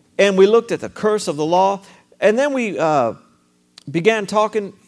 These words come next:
about this seventh verse here. Could we look at this? And I wanna, I wanna pick up right here and go on now tonight and give you, bring out some other thoughts if we could.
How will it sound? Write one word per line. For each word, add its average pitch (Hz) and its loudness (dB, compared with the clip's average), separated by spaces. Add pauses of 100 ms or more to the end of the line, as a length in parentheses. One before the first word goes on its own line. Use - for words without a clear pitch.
about 151 -4
this 175 -8
seventh 170 -10
verse 127 -8
here. 117 -8
Could 156 -8
we 196 0
look 262 -4
at 220 -8
this? 208 -4
And 170 -10
I 190 -6
wanna, 190 -8
I - -10
wanna 175 -10
pick 190 -8
up 151 -8
right 170 -4
here 127 -10 (580)
and 131 -8
go 170 0
on 151 -4
now 135 -8
tonight 131 -10
and 113 -20
give 156 -6
you, - -16 (400)
bring 185 -6
out 156 -6
some 143 -10
other 143 -6
thoughts 135 -6
if 123 -8
we 127 -10
could. 123 -8